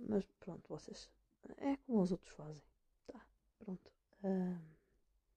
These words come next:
é, é isto. Foi, foi, depois vemos o nome, ok? Pronto. Ah, aí tal, coisa. Ah, foi bom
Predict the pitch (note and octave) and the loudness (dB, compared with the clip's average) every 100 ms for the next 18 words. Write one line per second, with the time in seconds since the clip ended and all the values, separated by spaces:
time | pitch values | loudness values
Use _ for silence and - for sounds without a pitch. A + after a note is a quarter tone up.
0 | _ - _ _ _ _ _ _ _ _ | _ -20 _ _ _ _ _ _ _ _
1 | _ _ _ _ _ _ - _ _ _ | _ _ _ _ _ _ -20 _ _ _
2 | _ _ _ _ _ _ _ _ - G3+ | _ _ _ _ _ _ _ _ 4 6
3 | F#3 F3 E3+ - G3 E3+ - - _ - | 6 2 -2 -2 -4 -4 -6 -8 _ -20
4 | - B3+ A3+ G#3 F#3+ _ A3 G3+ - A3 | -6 0 4 4 4 _ -20 -20 -6 -4
5 | G#3+ - - - - A3+ - A3+ G3+ F#3+ | -4 -6 -18 -18 -14 -6 0 6 8 10
6 | F3+ F3+ E3 F3 D#3+ G3+ - C#4 A#3+ _ | 10 8 4 2 2 -2 -2 -4 -4 _
7 | _ - F#3+ - - - F#3 F3+ F3 E3 | _ -2 -2 -2 -12 -6 -4 -4 -8 -14
8 | - _ _ - G3 F#3+ - G3 G3 G3+ | -20 _ _ -8 -6 -4 -2 2 2 0
9 | - G3 G3+ G#3 - - _ _ _ _ | -4 2 2 2 -4 -20 _ _ _ _
10 | G3 F3+ F3 E3+ - - E3+ E3 - D#3+ | -6 -4 -4 -6 -10 -8 -6 -4 -6 -6
11 | D#3 | -6